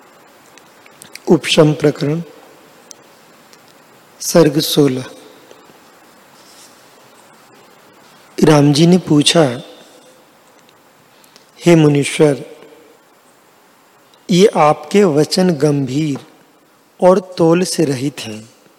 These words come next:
आप कहते हैं कि अहंकार और तृष्णा मत करो। जो अहंकार त्यागे तो चेष्टा कैसे होगी?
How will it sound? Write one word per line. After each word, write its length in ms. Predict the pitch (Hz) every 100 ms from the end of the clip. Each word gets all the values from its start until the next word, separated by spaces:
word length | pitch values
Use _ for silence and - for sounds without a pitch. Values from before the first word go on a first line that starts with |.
| _ _ _ _ _ _ _ _ _ _ _ -
आप 360 | 151 131 - -
कहते 360 | 147 123 - 165
हैं 480 | 151 160 120 117 - _ _ _ _ _ _ _ -
कि 160 | 180
अहंकार 800 | - 226 131 156 156 147 170 190
और 140 | 170 151
तृष्णा 680 | - 156 147 175 165 160 160 - _ 180
मत 300 | 156 156 -
करो। 400 | - 147 151 117 - - _ _ _ _ _ _ _ 151
जो 160 | 180
अहंकार 680 | 233 202 143 165 160 185 196
त्यागे 480 | - 165 151 170 139 110 - _ _ _ _ _ -
तो 100 | 214
चेष्टा 680 | - 170 165 - 196 202 233 - _ -
कैसे 340 | 170 147 -
होगी? 380 | 156 160 139 131